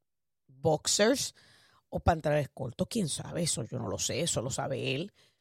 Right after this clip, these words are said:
<clears throat> Y posteriormente vemos la agresión, o sea, cómo el tipo agarra el martillo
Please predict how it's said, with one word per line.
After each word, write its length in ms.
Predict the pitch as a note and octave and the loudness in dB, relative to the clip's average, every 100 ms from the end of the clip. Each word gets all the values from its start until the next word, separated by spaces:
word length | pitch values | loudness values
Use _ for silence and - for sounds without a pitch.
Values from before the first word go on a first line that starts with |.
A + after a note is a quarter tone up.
| _ _ _ _ - | _ _ _ _ 0
<clears throat> 880 | D#4 D#4+ _ - F4 D#4 F3 E3+ - _ _ _ _ _ _ _ _ _ _ _ _ _ | 0 0 _ 2 6 6 4 -4 -16 _ _ _ _ _ _ _ _ _ _ _ _ _
Y 100 | C4 | 2
posteriormente 760 | A#3+ C4 B3 A#3 C#4 C#4 A#3 B3+ | 6 6 6 8 8 6 4 4
vemos 640 | G#3 G#3+ G3+ G3+ - - _ _ _ _ _ _ _ _ - | 6 6 6 4 2 -4 _ _ _ _ _ _ _ _ 0
la 200 | F#3+ F#3+ | 4 4
agresión, 800 | F#3 F3+ E3 D#3+ - F3 C#3 C3+ | 4 2 2 0 4 4 4 -2
o 60 | _ _ _ _ | _ _ _ _
sea, 300 | - E3+ - | 2 2 2
cómo 320 | - A3 A#3+ A#3+ | 4 4 6 4
el 200 | A3 G3+ | 2 0
tipo 520 | - C4 A#3+ - G#3+ - _ _ _ _ _ _ _ _ _ - | -2 -2 2 2 2 -2 _ _ _ _ _ _ _ _ _ -8
agarra 320 | C#3+ D3+ F3+ | -2 2 4
el 80 | G3+ | 4
martillo 640 | A3+ A3 G#3 F#3+ F#3 G#3+ | 4 4 2 4 4 2